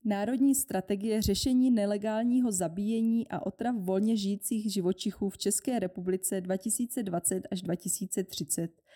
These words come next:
přičemž aktuálně se podle jejího vyjádření obnovuje aktivní spolupráce s nově personálně obsazeným policejním prezídiem na celkovém zlepšování vyšetřování těchto druhů kriminality.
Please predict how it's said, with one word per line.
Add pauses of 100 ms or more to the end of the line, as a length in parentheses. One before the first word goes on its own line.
(260)
přičemž
aktuálně
se
podle
jejího
vyjádření
obnovuje (300)
aktivní
spolupráce
s
nově
personálně
obsazeným
policejním
prezídiem (320)
na
celkovém
zlepšování
vyšetřování
těchto
druhů
kriminality.